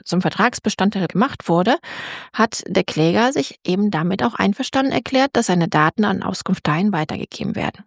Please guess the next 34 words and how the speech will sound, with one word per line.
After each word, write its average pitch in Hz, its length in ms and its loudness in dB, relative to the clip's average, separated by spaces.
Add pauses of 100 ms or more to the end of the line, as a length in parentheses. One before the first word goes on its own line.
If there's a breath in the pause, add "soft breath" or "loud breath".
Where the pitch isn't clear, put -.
(180)
Das 196 260 2 (100)
Gericht - 460 0
führt 226 240 0
zur - 100 -2
Begründung 214 580 0
insbesondere 202 760 0
aus, 190 400 0 (680 loud breath)
dass 196 480 2
dem 185 260 2
Kopplungsverbot 196 1040 0
Artikel 180 340 0
sieben 185 240 2
Absatz - 380 -2
vier 208 220 0
D 226 120 0
S - 160 -2
G 233 80 0
V - 180 0
O 247 180 2 (180)
nicht 196 400 0
zu 285 100 -2
entnehmen 240 580 0
sei, 170 360 -2 (160)
dass 180 220 0
jede 233 440 2
Art - 420 0
der 160 60 -2
Kopplung 202 560 -2
einer 196 240 2
datenschutzrechtlichen 202 880 -2
Einwilligung 196 720 0
mit 190 300 -2
anderen 180 500 2
Sachverhalten 208 800 0